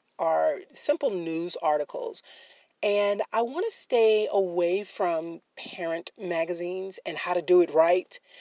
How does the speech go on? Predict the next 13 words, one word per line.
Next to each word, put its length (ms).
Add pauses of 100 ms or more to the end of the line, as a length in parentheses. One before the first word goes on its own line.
(440)
And 220 (120)
I'm 380
going 360 (200)
to 320
particularly 640
talk 340
about 320
people 440
who 240
<laughs> 80
have 340
troubled 600 (140)
parenting. 760